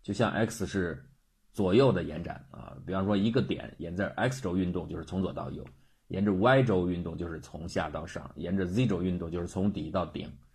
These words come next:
我们每个都能想象出它的一个延展范围。那如果沿着 F 轴一个点扫一，扫一遍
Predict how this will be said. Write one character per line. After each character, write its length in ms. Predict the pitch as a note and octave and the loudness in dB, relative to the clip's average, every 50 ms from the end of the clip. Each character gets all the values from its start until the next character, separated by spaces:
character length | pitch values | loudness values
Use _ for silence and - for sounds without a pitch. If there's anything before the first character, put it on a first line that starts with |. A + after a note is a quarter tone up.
| _ _ _ _ _ _ _ _ | _ _ _ _ _ _ _ _
我 120 | - F2+ | -4 2
们 80 | F#2+ A2 | 4 4
每 160 | A2+ F2+ D#2+ | 4 4 2
个 120 | - F2+ F2 | -2 -2 -2
都 100 | F#2 F2+ | 0 0
能 80 | F#2 | 0
想 180 | F#2 - F#2 F#2 | -2 -4 -2 -2
象 140 | F#2+ F2+ E2 | -2 -2 -2
出 80 | E2 | -4
它 160 | E2 F#2 F#2 | -4 -4 -4
的 80 | E2 E2 | -4 -4
一 140 | D2+ - - | -8 -8 -8
个 180 | - - - - - | -8 -8 -10 -8 -10
延 200 | - C#2+ F2 F#2+ | -10 -4 -4 -4
展 160 | - - - | -4 -4 -6
范 240 | - F2+ E2 D#2+ D2 | -8 -8 -8 -8 -10
围。 120 | - C2+ - - - - _ _ _ _ _ _ _ | -10 -12 -14 -18 -20 -20 _ _ _ _ _ _ _
那 120 | - C3+ D3+ | -4 0 2
如 160 | D3+ D#3 G3 | 6 6 8
果 140 | F#3+ D3+ A2+ | 8 8 6
沿 220 | G2 F#2+ G2+ A#2 | 6 6 6 4
着 80 | B2+ C3+ | 4 4
F 240 | D3+ F#3+ G3 G#3 | 4 2 4 4
轴 260 | D3 B2+ G#2 F#2 F#2+ F#2+ | 4 4 4 4 4 2
一 80 | G2+ | 4
个 80 | G2+ A2+ | 2 2
点 340 | - - E2+ C#2+ C2+ C2 - - | 2 2 0 -2 -4 -8 -10 -14
扫 300 | - - G2 E2 D#2 D#2+ | -6 -2 -2 -2 -2 -2
一， 160 | F2 F2+ F#2 | -2 -4 -4
扫 300 | - - - - E2+ D#2+ | -6 -6 -4 -2 -2 -2
一 40 | E2 | 0
遍 240 | F2+ G#2+ G#2 F2+ C#2+ | 0 0 0 -2 -4